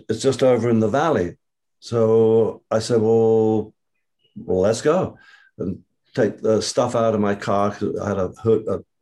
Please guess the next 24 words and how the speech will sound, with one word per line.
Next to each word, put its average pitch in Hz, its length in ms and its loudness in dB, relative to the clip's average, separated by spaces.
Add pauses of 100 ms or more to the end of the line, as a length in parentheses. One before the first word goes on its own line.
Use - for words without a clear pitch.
(100)
soft 113 340 -4
top - 240 -2
that 107 140 -8
never 92 200 -2
worked, 95 400 0 (500)
shoved 117 340 -2
all 117 180 2
the 110 100 0
food 113 320 2
in 104 60 2
the 104 80 2
back 107 280 -4
of 98 60 -10
his 98 120 -8
car, 98 520 -2 (440)
left 113 260 -2
the - 60 -10
car 113 320 0
in 104 60 -2
the 104 60 -2
car 107 280 -4
park 92 340 -4
there, 95 240 -2 (540)
and 117 580 0